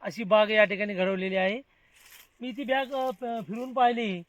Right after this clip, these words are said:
तर यावर्षी इतका मोहर आलेला आहे की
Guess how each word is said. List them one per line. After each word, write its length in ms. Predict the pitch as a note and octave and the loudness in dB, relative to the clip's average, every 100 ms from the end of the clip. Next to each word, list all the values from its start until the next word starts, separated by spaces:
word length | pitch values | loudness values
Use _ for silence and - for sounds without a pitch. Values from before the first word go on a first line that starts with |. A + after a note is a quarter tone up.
| _ _ _ | _ _ _
तर 200 | A#3+ B3+ | -2 -2
यावर्षी 720 | A3+ A3+ B3+ B3+ G#3+ C4+ C#4 | 2 6 6 4 2 -6 -6
इतका 300 | A#3+ - B3+ | -8 -10 -10
मोहर 300 | B3+ A#3 A#3 | -6 -4 -2
आलेला 360 | B3+ A#3 A#3 A#3+ | 0 2 2 2
आहे 400 | A#3 A3 A3 F#3 - _ _ - | 2 2 -2 -4 -8 _ _ -6
की 560 | C4 C4 B3 A#3+ A#3+ | -2 0 0 0 0